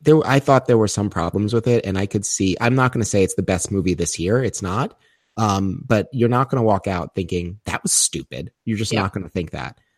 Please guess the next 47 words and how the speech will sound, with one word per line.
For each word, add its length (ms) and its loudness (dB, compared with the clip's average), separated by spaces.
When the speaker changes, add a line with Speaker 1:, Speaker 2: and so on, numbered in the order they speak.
Speaker 1:
There's 160 6
a 60 6
lot 480 2
to 160 -2
like 480 -2
in 160 -8
it. 180 -12
And 160 0
there's 180 0
some 200 0
stuff 380 -4
that 120 -6
you're 120 -6
like, 200 -6
"What?" 460 -2
But 160 -2
there's 140 2
a 60 -2
lot 360 -2
to 100 -10
like. 280 -6
I 60 4
just 200 2
wanna 160 2
shout 340 -2
out 360 -2
to 60 -20
the 60 0
cinematography. 1000 0
There's 240 4
a 80 2
Speaker 2:
Beautiful. 100 0
Speaker 1:
really 460 4
beautiful 1000 4
shot. 500 -4
It's 160 -4
just 200 -2
to 60 -4
catch 280 0
everyone 280 0
up. 240 -6
The 80 -2
movie 380 0
is 120 -6
about 380 -4
these 400 0
w-, 180 -12